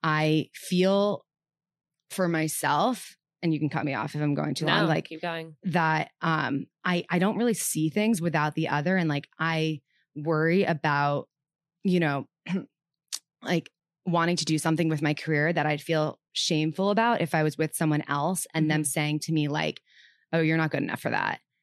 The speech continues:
Speaker 1: And then me not doing it. So it's kind of like, I wanna get my ducks in order, for lack of a better word,
Speaker 2: Yeah.
Speaker 1: um, before I meet someone. So I can just be like, "I'm this person, like, this is what I do," instead of being like, "I'm in marketing and I want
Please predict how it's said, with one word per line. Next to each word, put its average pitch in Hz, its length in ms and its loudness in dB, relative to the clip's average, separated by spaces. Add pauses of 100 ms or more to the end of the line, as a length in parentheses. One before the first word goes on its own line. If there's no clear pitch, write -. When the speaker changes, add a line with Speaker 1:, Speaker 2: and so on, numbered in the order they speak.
Speaker 1:
And 180 100 2
then 156 180 4
me 156 100 4
not 151 300 -2
doing 156 320 2
it. 285 260 2 (400)
So - 180 2
it's 180 120 0
kind 160 320 -2
of 160 120 -2
like, 165 300 0
I 151 160 0
wanna 147 340 0
get 147 220 0
my 147 300 -2 (600)
ducks - 460 -2
in 156 120 2
order, 156 440 2
for 180 140 0
lack 180 220 2
of 185 60 4
a 190 60 6
better 196 240 4
word, 208 340 2
Speaker 2:
Yeah. 156 200 -2 (240)
Speaker 1:
um, 139 380 0
before 160 400 2
I 160 100 4
meet 156 200 2
someone. 202 220 4
So 175 120 0
I 156 40 2
can 147 120 -4
just - 140 -6
be 175 60 2
like, 170 240 -2
"I'm 226 260 2
this 190 200 0
person, - 380 -2
like, 165 140 -2 (200)
this 185 200 2
is 190 100 0
what 175 140 2
I 156 120 2
do," 151 580 2
instead 165 320 2
of 156 80 0
being 160 220 0
like, 147 280 -2 (100)
"I'm 175 160 2
in 180 100 4
marketing 165 500 2
and 156 80 2
I 156 100 2
want 165 320 -2